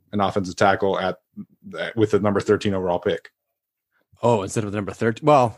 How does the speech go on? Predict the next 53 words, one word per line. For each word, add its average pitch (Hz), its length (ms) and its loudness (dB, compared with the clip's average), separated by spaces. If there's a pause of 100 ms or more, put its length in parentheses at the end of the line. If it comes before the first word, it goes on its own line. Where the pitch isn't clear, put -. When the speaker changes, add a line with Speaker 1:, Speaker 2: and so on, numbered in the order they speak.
Speaker 2:
okay. 98 280 4 (540)
If 135 180 4
they 156 120 6
don't 143 380 4
give 123 160 4
up 104 160 2
the 98 80 -6
thirteenth 107 380 2
overall 101 340 4
pick 98 280 -2
to 101 100 -2
get 101 320 0
him, 90 440 -4
I'd 98 140 -4
be 98 80 -6
more 95 220 -4
on 92 160 -4
board. 90 480 0
If 104 140 -2
they 104 100 4
have 131 160 4
to 135 60 4
give 123 120 4
up 101 60 -4
the 101 60 -4
thirteenth 107 420 2
to 101 80 -2
get 104 180 4
him, 104 240 4 (640)
I'm 120 60 2
not 131 180 4
super 120 500 4
on 117 220 6
board. 120 240 4
I 104 100 2
know 101 140 4
Brown's 101 260 2
a 95 40 -2
little 98 100 -2
bit 95 100 -2
more 98 140 -2
proven, 107 380 2
but 95 100 0
at 92 80 -2
this 104 140 2
point, 101 280 2
like, 92 120 -2
I 90 80 4
like 85 300 0
enough 107 300 2
guys 110 300 4
at 107 120 -2
thirteen, 113 520 2